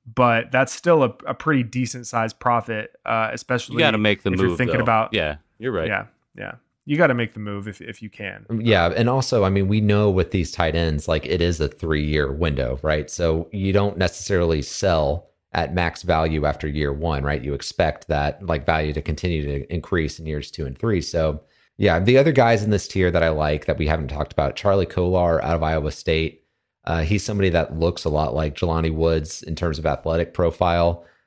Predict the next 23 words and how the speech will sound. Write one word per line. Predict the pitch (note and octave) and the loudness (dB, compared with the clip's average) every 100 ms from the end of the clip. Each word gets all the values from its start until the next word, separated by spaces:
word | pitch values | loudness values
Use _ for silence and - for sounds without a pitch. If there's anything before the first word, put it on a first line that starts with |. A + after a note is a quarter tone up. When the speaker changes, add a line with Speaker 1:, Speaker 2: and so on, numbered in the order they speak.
| _ - | _ -2
Speaker 3:
Uh, | D#2+ - | 0 0
I | E2 | 0
think | F#2+ E2+ | 0 0
his, | F#2+ E2+ D2+ - - | 2 2 0 -4 -2
uh, | E2+ | -2
production | - D#2+ D#2+ - F2 E2 | 0 0 0 -2 -2 0
and | D2+ | 0
his | C#2+ | -2
film | - F2+ D#2+ | -2 -2 0
grade | F#2 F#2 F#2 E2+ | 2 2 4 2
is | D2 - | -2 -2
just | E2 D2+ - _ _ _ - | -4 -4 -6 _ _ _ -4
an | E2 - - | -4 -4 -4
edge | E2 F2+ G2+ G#2 - - - | 0 2 2 -2 -6 -12 -10
higher | - G#2 G#2+ G#2+ G#2+ | -2 2 2 2 0
than | - G#2 | 0 0
Jelani | G#2 G#2+ G#2+ G#2 | 0 0 0 0
Woods. | G#2+ G#2+ G#2 - | 2 2 0 -4
So | G2 F2+ E2 | -2 0 0
that's | F2 - | -2 -4
somebody | F2+ F2 F2 E2+ | -4 -2 0 0
that, | D#2+ E2+ D#2+ D#2 - _ _ _ _ - | 0 0 0 -2 -6 _ _ _ _ -4
um, | E2+ D#2+ D#2 D#2 | 0 2 0 -2